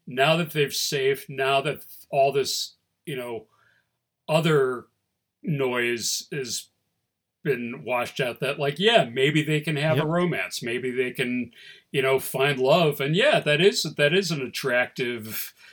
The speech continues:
Speaker 1: you know, uh, that is a ray of hope.
Speaker 2: Yep.
Speaker 1: And, and, you know, and who knows, you know, I mean, and these, again, these are both people at the bottom of the socioeconomic barrel. They're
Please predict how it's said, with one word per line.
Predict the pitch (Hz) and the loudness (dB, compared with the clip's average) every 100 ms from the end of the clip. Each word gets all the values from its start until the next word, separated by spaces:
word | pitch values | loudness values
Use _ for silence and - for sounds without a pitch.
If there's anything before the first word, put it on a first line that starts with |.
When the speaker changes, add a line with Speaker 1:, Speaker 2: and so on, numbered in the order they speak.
| - _ - | -20 _ -6
Speaker 1:
you | 123 | -4
know, | 117 113 127 | -2 -2 -2
uh, | 135 123 135 | 0 0 0
that | 156 156 | 4 8
is | 180 160 | 8 6
a | 147 | 6
ray | 131 123 | 4 4
of | 117 | 0
hope. | - 107 90 - | -4 -10 -10 -8
Speaker 2:
Yep. | 135 | -6
Speaker 1:
And, | 107 110 | -6 -6
and, | - 107 107 | -4 -4 -4
you | 107 | -6
know, | 117 113 | -4 -4
and | 117 | -4
who | 107 139 | -2 0
knows, | 127 127 131 117 - - - - - _ _ | 2 4 4 2 -4 -6 -20 -20 -20 _ _
you | - | 0
know, | 131 123 | 2 4
I | 160 | 4
mean, | 135 127 | 4 4
and | 165 127 | 2 2
these, | 135 127 175 | 2 2 2
again, | 139 180 127 | 6 6 6
these | 127 135 | 2 0
are | 107 _ - | -4 _ 2
both | 139 135 - | 6 6 4
people | 123 127 123 | -4 0 0
at | 117 - | 0 -2
the | |
bottom | 101 - 113 123 123 120 | -4 2 4 4 2 -2
of | 110 | -2
the | 113 | 0
socioeconomic | - 120 113 123 117 - 123 123 113 117 110 - | 0 2 0 0 -4 -2 -2 0 0 0 -2 -2
barrel. | 110 107 113 131 | 0 2 2 2
They're | 123 110 110 107 | 2 2 2 0